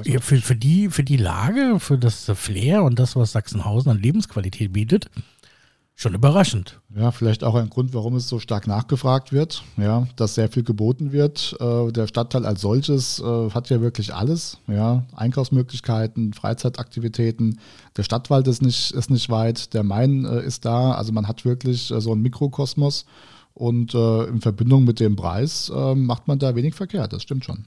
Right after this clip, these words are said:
Speaker 2: ja.
Speaker 1: Ja, ich, was mir gerade noch einfällt, ähm, ich habe auf deiner Homepage gesehen, du hast so einen V-I-P-Service auch, wo ich mich als Mieter, glaub ich, auch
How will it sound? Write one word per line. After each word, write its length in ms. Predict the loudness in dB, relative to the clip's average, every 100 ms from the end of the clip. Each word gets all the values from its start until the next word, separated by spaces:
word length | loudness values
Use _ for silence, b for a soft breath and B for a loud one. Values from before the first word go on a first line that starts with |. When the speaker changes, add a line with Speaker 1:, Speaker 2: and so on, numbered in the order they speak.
| -12
Speaker 2:
ja. 140 | -8 -8 -10 _ _ _
Speaker 1:
Ja, 300 | -2 0 -2
ich, 100 | -4
was 300 | -4 -2 2
mir 80 | 2
gerade 180 | 2 2
noch 140 | 2
einfällt, 520 | 4 2 2 2 2 2
ähm, 240 | 4 4
ich 80 | 4
habe 80 | 0
auf 80 | 0
deiner 280 | 0 0 2
Homepage 360 | 0 0 -2 -2
gesehen, 320 | -4 0 -2
du 80 | -2
hast 160 | -6 -6
so 80 | -6
einen 140 | -4
V-I-P-Service 1040 | -4 -6 -8 -6 -6 -4 -4 -4 -4 -6
auch, 320 | -2 -2 -2 -8 -20 B B B B
wo 140 | 2 2
ich 80 | 2
mich 180 | 0
als 160 | 0 2
Mieter, 340 | 4 4 4
glaub 200 | 4 2
ich, 100 | 2
auch 120 | -2